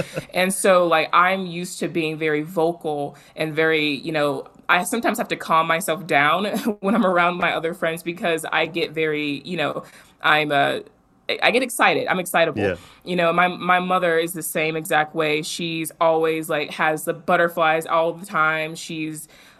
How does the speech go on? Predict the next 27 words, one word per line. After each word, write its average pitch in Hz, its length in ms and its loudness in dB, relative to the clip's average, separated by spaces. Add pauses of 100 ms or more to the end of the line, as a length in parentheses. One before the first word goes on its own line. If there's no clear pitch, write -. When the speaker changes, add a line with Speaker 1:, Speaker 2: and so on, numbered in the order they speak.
(140)
Speaker 2:
always 180 480 4
super 170 800 -2
excited, 165 600 0 (180)
super 226 300 -2
positive, 170 400 0
super 180 240 -8
happy. 165 500 -4 (320)
And 214 160 0
some 269 180 4
people, 269 480 0
it's 208 160 -2
crazy 262 380 0
how 180 240 2
some 185 220 -4
people 208 200 -6
could 175 200 -8
see 175 160 -4
that 170 220 2
as 165 180 -2
being 160 440 -6
aggressive 151 640 -4
and 156 220 -4
loud, 165 340 4
when 202 100 0
I'm 175 120 -2
just 180 180 -8
like, 165 300 -2